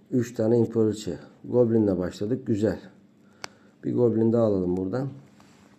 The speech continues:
Hani yenildiğimiz her maçı da koyuyoruz biz.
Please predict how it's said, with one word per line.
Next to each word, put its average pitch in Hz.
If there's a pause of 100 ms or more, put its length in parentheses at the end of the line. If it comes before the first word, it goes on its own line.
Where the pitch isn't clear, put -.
(720)
Hani 107
yenildiğimiz 123
her 165
maçı 165
da 220
koyuyoruz 135
biz. -